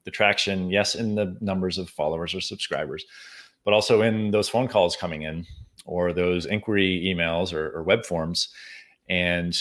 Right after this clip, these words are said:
you wanna be seen as the invaluable, uh, member of, of your next project team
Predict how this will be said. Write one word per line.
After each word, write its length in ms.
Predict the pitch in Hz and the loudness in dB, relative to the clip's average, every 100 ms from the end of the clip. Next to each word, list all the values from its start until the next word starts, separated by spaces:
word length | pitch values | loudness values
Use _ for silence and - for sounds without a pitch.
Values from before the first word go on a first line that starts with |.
| - - | -6 -12
you 100 | - | -8
wanna 160 | 98 98 | -4 -2
be 60 | 92 | 0
seen 480 | - 123 123 120 | 0 2 2 2
as 340 | 113 95 92 90 | 2 4 4 2
the 100 | 95 | -6
invaluable, 1080 | 113 107 95 101 107 123 104 82 80 78 78 _ _ _ _ _ _ - _ - | -6 -4 2 4 6 6 4 2 2 0 -4 _ _ _ _ _ _ -18 _ -10
uh, 220 | 80 73 - | -8 -8 -6
member 440 | 98 101 95 85 | -2 0 4 2
of, 360 | - 90 85 82 - | 2 0 0 -6 -14
of 220 | 87 82 - _ _ _ _ _ | -10 -10 -12 _ _ _ _ _
your 140 | 98 90 | -4 0
next 240 | 90 - | 0 2
project 380 | 113 95 92 - | 4 4 4 0
team 420 | 104 92 87 82 | 0 2 2 -4